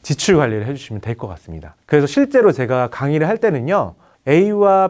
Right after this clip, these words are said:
B와 C에 대한 부분들을 이렇게 워크시트로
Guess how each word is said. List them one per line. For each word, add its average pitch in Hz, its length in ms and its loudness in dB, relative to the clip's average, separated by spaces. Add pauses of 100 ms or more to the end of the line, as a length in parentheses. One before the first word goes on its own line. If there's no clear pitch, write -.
(100)
B와 214 480 0
C에 285 420 -4
대한 208 300 0
부분들을 120 440 -8
이렇게 110 200 -8
워크시트로 160 960 -4